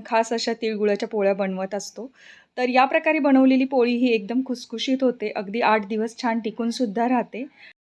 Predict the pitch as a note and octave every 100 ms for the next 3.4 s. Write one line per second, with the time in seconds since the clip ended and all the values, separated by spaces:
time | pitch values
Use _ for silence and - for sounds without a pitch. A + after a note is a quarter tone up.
0 | _ _ _ _ C4 B3 C4+ C#4+ A#3 A#3+
1 | B3+ A#3+ B3 B3 B3+ A#3+ G#3+ A#3 A#3+ A#3+
2 | A3+ A#3 A3+ A3 A3 G#3+ G3+ G3 G3+ G3
3 | - F#3+ G3 G3+